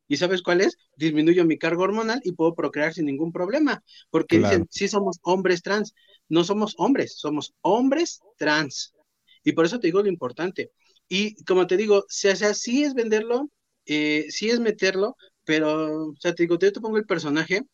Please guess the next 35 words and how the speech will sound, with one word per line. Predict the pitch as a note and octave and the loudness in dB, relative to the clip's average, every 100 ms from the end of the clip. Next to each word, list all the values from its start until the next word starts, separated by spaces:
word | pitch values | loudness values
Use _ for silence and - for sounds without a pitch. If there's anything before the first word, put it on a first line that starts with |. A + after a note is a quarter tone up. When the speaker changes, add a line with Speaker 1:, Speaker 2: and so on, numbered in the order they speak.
| _ _ - _ _ - | _ _ -20 _ _ 0
Speaker 1:
porque | F3+ G3 | 2 4
si | F#3 | 4
no, | G#3 A#3+ | 4 2
¿qué | C4+ | 2
es | D#4 | 0
lo | F#4+ | 0
que, | - - | -2 -2
qué | - | -2
es | A#3 | -2
lo | B3 | -2
que | F#3 | -2
pasa | F3 G#3 | -2 -4
si | A#3 F3 | -6 -4
te | C#3+ | -2
lo | D3 | 0
meten | E3+ G#3 - | 0 -2 -6
así? | C3+ - E3+ - _ _ _ _ | -10 -4 -6 -6 _ _ _ _
Eh, | D#3+ D#3+ D#3+ | 4 6 4
vas | D3 A#3 - | 2 -2 2
per-, | A#3+ - | -2 0
vas | A3 A#3 | -4 -2
perdiendo, | G3+ F3+ F3+ A3+ G3+ E3+ D#3+ | 0 2 0 0 2 2 2
eh, | D3+ D3 D3 D3 D3 | 0 0 0 -2 -2
y | E3 | 2
lo | E3 D#3 | 2 2
que | E3 | -2
pasó | D#3 A3+ | -4 -6
con | A#3+ G#3 F3 | -2 2 2
el | D#3 | 2
ejemplo | G3 G#3 | -2 -4
que | D#3 | -6
puse | F3+ | -6
con | F#3 | -6
los | C3+ C3 | -8 -8
españoles, | C#3 D#3 C4+ B3+ | -6 -2 0 0